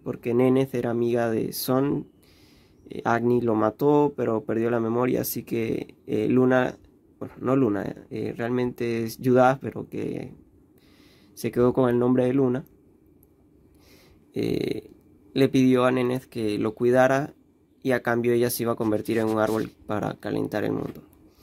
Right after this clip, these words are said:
Y se convirtió en un árbol sin necesidad de matar a toda la población mundial, como había dicho la bruja,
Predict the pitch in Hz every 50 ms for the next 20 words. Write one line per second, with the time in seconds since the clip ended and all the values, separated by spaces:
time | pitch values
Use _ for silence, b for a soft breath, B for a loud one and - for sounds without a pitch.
0 | B B B B B B B B B B B B B _ _ _ - - 117 120
1 | 117 120 120 117 117 117 117 117 117 117 - - - - - - 143 - 139 135
2 | 135 139 131 - 190 214 240 220 208 208 208 220 226 214 - - 160 147 143 143
3 | 147 135 143 127 127 131 143 160 170 147 127 120 - 131 135 139 135 - - 143
4 | 147 143 131 117 - 120 113 110 110 110 - - 123 127 127 123 127 131 135 135
5 | - 120 110 110 107 113 117 120 120 123 120 - - 127 117 107 107 - - -
6 | 107 104 110 110 117 123 127 135 117 113 117 - - -